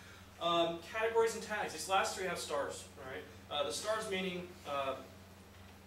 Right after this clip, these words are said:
that functionality does exist, kind of, in the current D N N blog module. So we're talking about categories and tags. Uh, you can do that in the D N N blog module right now, but you have to do it with third-party tools. Um, with the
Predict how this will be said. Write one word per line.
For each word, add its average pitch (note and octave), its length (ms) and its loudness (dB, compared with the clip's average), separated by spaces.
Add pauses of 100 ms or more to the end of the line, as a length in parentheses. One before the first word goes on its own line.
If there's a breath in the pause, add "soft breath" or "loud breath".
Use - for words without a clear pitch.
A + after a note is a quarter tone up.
(340)
that - 360 2 (680)
functionality F#3+ 560 -2
does F3 540 -4
exist, F#3 480 -4 (100)
kind A3+ 240 2
of, D3 220 -2
in D3+ 80 0
the C#3+ 80 0
current D#3 340 0
D D#3 100 0
N D3+ 80 2
N C#3+ 140 -2
blog C#3 300 2
module. - 260 -6 (280 loud breath)
So D#3 140 -4
we're D3+ 60 0
talking G#3 280 0
about F#3 180 2
categories F3+ 420 4
and D3+ 100 -8
tags. B2+ 420 -4 (320 loud breath)
Uh, C3+ 260 2 (100)
you E3 60 -6 (180)
can G3 220 2
do F3 120 -2
that D#3 160 -2
in D3+ 40 -6
the C#3+ 140 -6
D C#3+ 80 -6
N C#3+ 100 -2
N C#3 80 -4
blog C3+ 280 -2
module C3 260 -4
right B2+ 200 -2
now, C#3+ 140 0
but C#3+ 100 -6
you C#3+ 100 -6
have D#3 220 -4
to D#3 80 -10
do D#3 80 -4
it D3+ 40 -4
with D3+ 100 -6
third-party C#3+ 640 -2 (100)
tools. - 400 -8 (400 loud breath)
Um, C#3 380 4 (140)
with D3+ 200 -2
the E3 140 -6